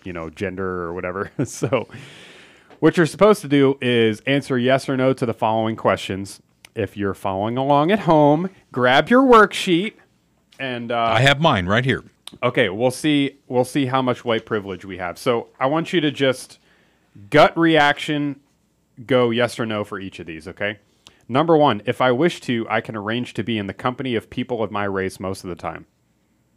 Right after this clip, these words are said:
Speaker 2: Yes.
Speaker 1: Okay. I can be sure that no matter where I move to, my neighbors in that location will be pleasant or neutral to me.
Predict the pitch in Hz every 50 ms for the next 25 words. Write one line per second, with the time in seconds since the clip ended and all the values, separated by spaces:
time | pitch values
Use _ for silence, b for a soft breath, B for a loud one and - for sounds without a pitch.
0 | _ _ _ - 113 101 87 73 - - - - _ - 82 - - 127 147 143
1 | _ _ _ _ _ _ _ _ _ _ _ _ _ _ _ _ _ _ _ _
2 | _ _ _ _ _ _ _ - - 135 143 - 156 139 127 135 135 117 - -
3 | - 185 190 185 180 156 139 - 135 135 131 135 131 127 117 110 123 139 151 160
4 | 156 147 139 139 135 131 - - - 143 139 127 113 101 104 110 117 117 131 123
5 | 107 123 113 117 117 - 120 117 110 - - 110 107 - - 110 98 95 95 87
6 | 95 - - - 110 107 107 107 120 107 - 98 95 95 98 101 101 - 90 82
7 | - - 82 78 78 76